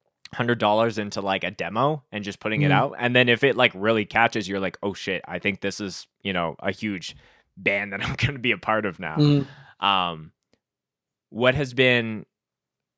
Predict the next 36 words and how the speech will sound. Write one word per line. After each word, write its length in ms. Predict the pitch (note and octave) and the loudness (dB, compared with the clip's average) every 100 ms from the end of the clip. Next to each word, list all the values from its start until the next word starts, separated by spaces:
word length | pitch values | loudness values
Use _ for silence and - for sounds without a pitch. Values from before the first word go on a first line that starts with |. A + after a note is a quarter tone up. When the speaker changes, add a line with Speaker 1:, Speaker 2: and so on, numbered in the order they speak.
| - | -8
Speaker 1:
what, 320 | A2+ C3+ - | 4 6 4
what 240 | A#2+ C3+ E3 | 2 2 4
are 80 | |
you, 160 | E3 D#3 - _ _ _ _ _ _ _ _ _ _ _ - | 2 0 -4 _ _ _ _ _ _ _ _ _ _ _ -2
what's, 300 | B2 C#3 E3+ | 2 2 2
like, 180 | D#3+ B2+ | 0 2
your, 480 | A#2+ A2+ A2 G#2 - _ _ _ | 4 4 2 0 -4 _ _ _
what's 240 | F#2+ B2 - | -2 -2 0
the 80 | E3 | -2
thing 220 | D#3+ C#3+ | 0 2
that 100 | B2+ | 0
you're 140 | A#2 | 0
most 180 | A#2+ A2+ | -2 -6
excited 640 | A2 - A2+ G#2+ G#2 G#2 | -8 -6 2 2 4 0
to 80 | - | -4
do 240 | G2 G#2 F#2+ | -6 -4 -4
with 160 | F#2 | -6
Weapon 360 | G2+ F#2+ G2 F#2+ | -4 -4 -4 -6
X 560 | F#2+ F2 - - - - _ _ _ _ _ _ | -4 -4 -8 -14 -16 -20 _ _ _ _ _ _
live 760 | F2+ F#2 F#2+ F#2 C#2+ - - - _ _ _ | -16 -2 4 4 2 -4 -18 -20 _ _ _
that 180 | F#2+ D2+ | -4 -2
you 280 | G2 F#2+ E2 _ | -4 -6 -8 _
haven't 320 | - G#2 F2+ F2 | -4 -4 -4 -10
been 120 | E2+ | -8
able 180 | D#2+ E2 | -10 -12
to 120 | - | -16
do 100 | C#2 | -16
yet? 260 | B1 - - _ _ _ _ _ _ - | -16 -18 -20 _ _ _ _ _ _ 0
Speaker 2:
Um, 640 | G3 E3 D#3+ D3+ D3 C3 - _ - - _ _ _ _ | 6 10 10 8 6 0 -6 _ -20 -20 _ _ _ _
I'm 140 | D#3+ D#3 | 2 8
very 280 | E3+ G3 | 10 10
excited 460 | F#3 - D#3 D#3 D3 | 8 8 8 8 6
to 60 | C#3 | 0
play 200 | D3+ D3 | 2 2
with 180 | C#3 C#3 | 2 4
Brian. 560 | C3+ C3+ C#3+ D3+ D#3 | 4 6 2 -4 -8